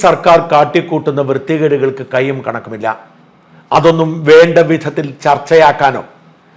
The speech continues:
ജനങ്ങൾക്കിടയിൽ ബോധവൽക്കരണം ചെയ്യാനോ ഒന്നും പ്രതിപക്ഷ പാർട്ടികൾക്ക്, അത് കോൺഗ്രസ് ആണെങ്കിലും ബി ജെ പി ആണെങ്കിലും, സാധിക്കുന്നേയില്ല.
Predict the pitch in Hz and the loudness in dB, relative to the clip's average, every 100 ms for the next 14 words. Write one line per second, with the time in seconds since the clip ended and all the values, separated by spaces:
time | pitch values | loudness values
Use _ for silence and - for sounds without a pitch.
0 | - 127 156 170 175 175 160 156 151 151 | -4 0 2 2 0 2 0 0 -2 -4
1 | 143 139 160 160 175 160 156 143 151 139 | -2 2 4 2 0 0 -2 -4 -6 -4
2 | 143 143 143 139 135 104 - _ _ _ | -2 -2 -4 -6 -8 -10 -16 _ _ _
3 | - 143 165 165 - 151 147 143 131 123 | -4 0 0 0 0 0 0 0 -2 -2
4 | 139 143 139 151 160 156 143 139 135 131 | -2 -2 -2 0 -2 -2 -4 -2 -4 -6
5 | 139 151 156 160 147 143 139 135 131 - | -2 0 0 0 -2 -2 -2 -4 -6 -12
6 | _ - 139 156 143 131 127 117 113 | _ -8 0 0 0 -8 -6 -6 -2